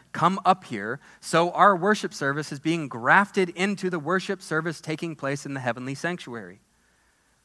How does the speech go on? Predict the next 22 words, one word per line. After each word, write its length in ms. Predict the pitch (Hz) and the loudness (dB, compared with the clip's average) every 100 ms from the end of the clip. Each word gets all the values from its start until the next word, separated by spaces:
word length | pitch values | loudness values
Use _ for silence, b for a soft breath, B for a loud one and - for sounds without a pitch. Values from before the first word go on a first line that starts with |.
| _ _ _ _ b b | _ _ _ _ b b
And 100 | 151 | -4
we 80 | 180 | -2
see 260 | - 214 | 0 2
this 220 | 226 214 196 | 4 2 2
worship 320 | 190 - - | -2 -2 -6
continue 640 | 170 156 220 196 165 165 B - | -8 -2 0 2 0 0 B -10
to 100 | 170 | -2
the 160 | 180 | 0
end 120 | 208 208 | 2 0
of 80 | |
chapter 360 | - 185 175 165 | -2 -4 -4 -6
five. 360 | - 185 110 - _ _ _ _ _ _ _ _ _ _ - | -4 -4 -6 -12 _ _ _ _ _ _ _ _ _ _ 0
Actually, 460 | 165 175 208 180 156 B B | 4 4 2 0 0 B B
it 140 | 160 - | -8 -4
continues 580 | 180 196 226 220 170 | -2 0 0 0 -2
growing 680 | - 139 135 170 151 104 82 _ _ | -6 -6 2 2 2 -4 -10 _ _
to 60 | - | -8
the 140 | 127 | -6
end 100 | 117 | -4
of 80 | 104 | -6
chapter 300 | - 101 101 | -8 -10 -10
five. 260 | - - | -16 -18